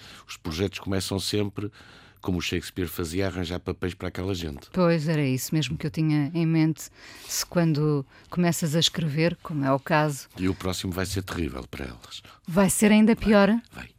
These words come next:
Speaker 2: Tu gostas, gostas, tens esse lado?
Speaker 1: Não, vai ser terrível em termos de exigência pessoal. Porque são os ensaios de uma peça de teatro.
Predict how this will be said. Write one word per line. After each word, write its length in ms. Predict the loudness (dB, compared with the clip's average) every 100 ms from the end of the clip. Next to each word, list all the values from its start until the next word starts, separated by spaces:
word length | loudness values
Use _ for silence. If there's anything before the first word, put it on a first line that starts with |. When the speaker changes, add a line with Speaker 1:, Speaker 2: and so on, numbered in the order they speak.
| _ _ -20 -18 -10 -8 -4
Speaker 2:
Tu 120 | 2
gostas, 560 | 10 10 10 4 -2 -2
gostas, 420 | 0 0 0 -4
tens 200 | 0 0
esse 260 | 0 -2 2
lado? 340 | 2 4 -2 0
Speaker 1:
Não, 220 | 2 4
vai 120 | 4 2
ser 140 | 0
terrível 380 | 2 4 4 4 2 2
em 120 | 2
termos 340 | 2 0 0
de 80 | 0
exigência 580 | 0 0 0 0 0 -4
pessoal. 420 | -6 -8 -6 -8 -10 _ _ _ _ _ _ _ -20 _ -6
Porque 220 | -6 -4
são 140 | -2
os 100 | -2
ensaios 380 | -2 -2 -2 -2
de 60 | -2
uma 120 | -4
peça 300 | -4 -6 -6
de 60 | -6
teatro. 340 | -8 -8 -14